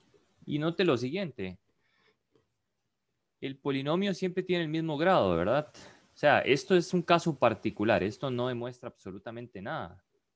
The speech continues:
pero nos ayuda a darnos cuenta más o menos de ese asunto. Por ejemplo, otra vez, si tenemos un polinomio de orden tres, por ejemplo, X más dos X cuadrado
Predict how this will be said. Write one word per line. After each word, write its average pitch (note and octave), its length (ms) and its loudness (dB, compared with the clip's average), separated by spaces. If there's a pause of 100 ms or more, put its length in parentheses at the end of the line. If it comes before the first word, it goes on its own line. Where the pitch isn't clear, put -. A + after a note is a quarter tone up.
(160)
pero C3 200 -8
nos D3 160 -10
ayuda C#3+ 520 -2
a E2+ 400 -4 (240)
darnos C#3+ 320 -12
cuenta D3 260 -10
más B2+ 180 -8
o C3 40 -10
menos B2 240 -8
de G#2+ 100 -2
ese G#2+ 140 -4
asunto. G#2 520 -10 (640)
Por F#2+ 120 -8
ejemplo, G2 460 -6 (360)
otra A2+ 300 -2
vez, D#3+ 180 2
si G#2+ 100 -6
tenemos G#2 320 -4
un C3 120 -8
polinomio C3+ 400 -6
de F2+ 80 0
orden G#2 320 -6
tres, D3 480 -8
por - 100 -20
ejemplo, E2 380 -16
X G#2 840 -14 (600)
más D#2 1040 -16 (120)
dos F#2 520 -4
X F#2 280 -10
cuadrado F2+ 640 -6